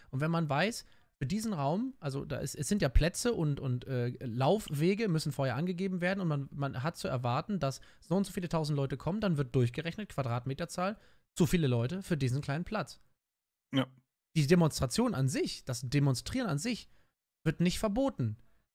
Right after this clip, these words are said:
Speaker 1: Es wird unter gewissen Einschränkungen, darf man demonstrieren.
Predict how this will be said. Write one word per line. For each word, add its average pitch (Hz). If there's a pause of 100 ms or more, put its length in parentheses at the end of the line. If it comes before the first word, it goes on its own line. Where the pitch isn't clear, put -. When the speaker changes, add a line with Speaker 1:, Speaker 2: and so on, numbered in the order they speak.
Speaker 1:
Es 120
wird 185
unter 170
gewissen 226
Einschränkungen, 190
darf 120
man 160
demonstrieren. 151